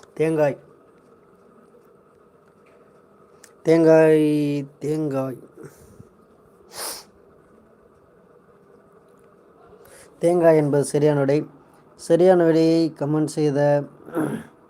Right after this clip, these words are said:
ரோசி, விமலா, மணிகண்டன், ராஜா ப்ரோ, வெல்கம் வாங்க.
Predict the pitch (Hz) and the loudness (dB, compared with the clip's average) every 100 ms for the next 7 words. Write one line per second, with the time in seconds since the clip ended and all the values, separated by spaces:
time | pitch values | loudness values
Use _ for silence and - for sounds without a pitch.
0 | _ _ _ _ _ - - - - 180 | _ _ _ _ _ -20 -20 -20 0 4
1 | 208 - 196 175 160 156 160 156 170 190 | 4 4 2 4 2 4 4 4 4 2
2 | 175 170 170 160 151 135 135 135 135 147 | 2 2 2 4 2 2 -2 0 0 -2
3 | 139 156 147 147 147 | -2 -4 -2 -4 -2